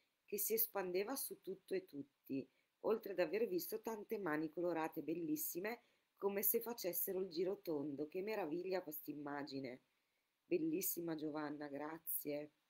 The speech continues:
Invece Lucia Gori dice, "Tutto molto semplice e bello da visualizzare, ma la mia sensazione forte è di vedere i semi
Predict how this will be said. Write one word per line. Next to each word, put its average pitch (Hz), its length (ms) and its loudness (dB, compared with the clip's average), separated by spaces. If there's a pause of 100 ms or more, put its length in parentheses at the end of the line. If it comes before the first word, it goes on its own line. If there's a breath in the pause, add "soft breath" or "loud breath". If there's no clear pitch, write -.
(580 soft breath)
Invece 202 440 2
Lucia 202 720 0
Gori 147 420 0
dice, 135 480 -2 (420 soft breath)
"Tutto 254 320 0
molto 214 300 0
semplice 190 640 0
e 170 60 -2
bello 143 340 2
da 170 140 0
visualizzare, 143 1080 -2 (320 soft breath)
ma 156 100 0
la 170 100 6
mia 190 200 0
sensazione 180 680 0
forte 147 640 -2
è - 140 -2
di 180 140 -4
vedere 165 460 4
i - 200 -4
semi 160 600 0